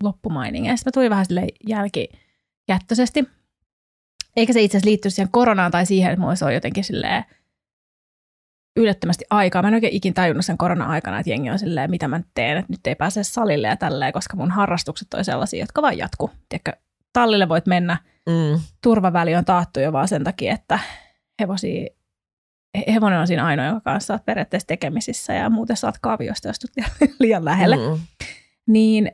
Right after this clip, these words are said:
Speaker 1: mun niinku elämä jatkui silleen korona-aika seminormaalisti tai tämmöset niinku, ja mua ei tämmönen niinku himassa rötvääminen haittaa. Niin mä en ihan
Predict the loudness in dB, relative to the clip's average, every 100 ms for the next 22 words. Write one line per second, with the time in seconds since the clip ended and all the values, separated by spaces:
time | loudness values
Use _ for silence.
0 | 0 2 2 2 4 4 4 0 -2 0
1 | 0 -2 _ _ _ 0 2 4 2 0
2 | -2 -4 -6 0 6 6 8 6 6 4
3 | 2 -2 -4 -2 0 2 2 0 -2 -4
4 | -4 -4 -4 -6 -8 -6 -4 -4 -2 -2
5 | -4 -6 -6 -4 -2 -2 -2 -2 -6 -6
6 | -6 -6 -4 -6 -4 -2 -2 0 0 0
7 | -2 _ _ _ _ _ _ _ _ -10
8 | 0 2 4 2 0 -2